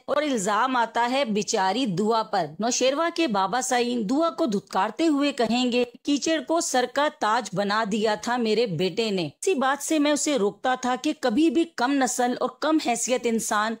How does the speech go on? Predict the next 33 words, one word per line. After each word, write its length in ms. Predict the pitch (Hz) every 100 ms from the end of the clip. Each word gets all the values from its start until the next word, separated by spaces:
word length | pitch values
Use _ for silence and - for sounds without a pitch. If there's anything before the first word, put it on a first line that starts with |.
| -
आपका 420 | 240 254 - 294
मुखलिस 560 | 254 220 202 269 - -
नहीं 280 | 196 254 269
हो 140 | 220
सकता 480 | - 196 - 180 147 - _ -
और 120 | 285
ये 160 | 294
हरकत 380 | 277 196 - 302 -
करके 300 | 254 - 285
तुमने 360 | 277 254 262 302
मेरी 260 | 277 254 220
बात 320 | 196 226 -
को 120 | 269
सही 420 | - - 226 214 277
साबित 400 | 262 220 220 226
कर 160 | 208 180
दिया। 320 | 170 170 147 - -
कशमाला 460 | 240 - 196 247 320
दुआ 220 | 262 311
को 160 | 311 330
जेल 380 | 202 147 208 277
पहुंचाने 600 | 311 277 - 226 208 233 254
और 200 | - 240
डॉक्यूमेंट्स 580 | 165 226 339 349 339 -
पे 220 | 330 311 214
नौशेरवा 520 | 226 - 220 226 285
के 140 | 302 302
अंगूठे 420 | 226 202 220 254
के 160 | 254 254
निशान 520 | 190 170 220 254 339
लगवाने 460 | 311 220 226 233 240
के 160 | 254
बाद 300 | 202 214 220